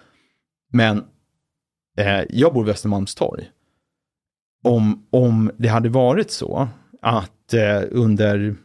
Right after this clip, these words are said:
eh, en eftermiddag att det var någon på Östermalmstorg som sa liksom, "Ah, du får inte gå till Hemköp, eller du får inte gå till Östermalmstorg, gå hem." Liksom. Ehm,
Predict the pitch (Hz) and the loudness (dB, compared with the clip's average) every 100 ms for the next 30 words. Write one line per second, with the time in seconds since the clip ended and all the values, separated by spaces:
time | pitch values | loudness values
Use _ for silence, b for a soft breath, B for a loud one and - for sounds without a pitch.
0 | _ - - - - - 117 110 - - | _ -4 -2 -4 -4 -2 0 0 -2 -4
1 | 113 160 117 62 107 123 117 - 110 110 | 0 0 0 -2 -2 -2 -4 -2 0 0
2 | 104 104 - 107 101 - 175 170 - 107 | 0 -2 -2 -2 -2 -2 -2 -2 -2 -4
3 | 101 98 - - 117 113 120 107 101 110 | -2 -4 -2 -2 0 -2 -2 -4 -2 -2
4 | 104 - - - b b 113 120 113 104 | 0 -2 -4 -10 b b 0 0 0 -2
5 | - 110 104 - 120 127 139 - - _ | 0 -2 -2 -2 0 0 0 -6 -12 _
6 | _ _ _ _ - - - - _ _ | _ _ _ _ -12 -8 -10 -10 _ _
7 | _ _ _ _ - 107 98 98 98 104 | _ _ _ _ -2 0 2 2 0 -2